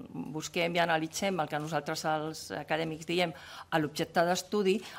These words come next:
ens trobem amb diferents, eh, en diferents, eh,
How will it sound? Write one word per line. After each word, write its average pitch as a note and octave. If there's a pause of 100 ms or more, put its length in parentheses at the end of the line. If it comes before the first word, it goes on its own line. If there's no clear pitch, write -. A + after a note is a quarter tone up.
(120)
ens F3
trobem E3
amb F#3
diferents, D#3 (160)
eh, C3+
en D3+
diferents, C#3+
eh, D#3